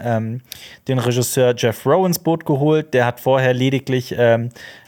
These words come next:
äh, The Mitchells and the Machines hieß der Film, ne? Dieser, ich hab den auch gesehen, das ist dieser Animationsfilm, wo diese Familie gegen, in einer, in einer dystopischen,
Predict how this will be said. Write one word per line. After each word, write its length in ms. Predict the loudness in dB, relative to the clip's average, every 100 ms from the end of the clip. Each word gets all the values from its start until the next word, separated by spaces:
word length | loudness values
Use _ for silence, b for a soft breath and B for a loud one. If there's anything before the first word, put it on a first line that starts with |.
| B
äh, 160 | -2 0
The 80 | 0
Mitchells 640 | 0 0 0 0 0 -2 -6
and 160 | -4
the 60 | -2
Machines 440 | -4 -2 -2 -2
hieß 160 | -4 -4
der 100 | -4
Film, 260 | -2 -2 -2
ne? 100 | -2
Dieser, 360 | -2 0 -2
ich 100 | -2
hab 80 | -4
den 100 | -2
auch 120 | -2
gesehen, 260 | -2 -2 -2
das 120 | -4
ist 100 | -4
dieser 100 | -2
Animationsfilm, 640 | -2 -2 -4 -4 -4 -4
wo 60 | -4
diese 140 | -6
Familie 460 | -6 -4 -2 -2 -2
gegen, 300 | -4 -6 -10 B B _
in 160 | -4
einer, 220 | -2 -4 _
in 220 | -8 -4 -2
einer 180 | -2
dystopischen, 840 | -2 -6 -6 -6 -6 -6 -6 -8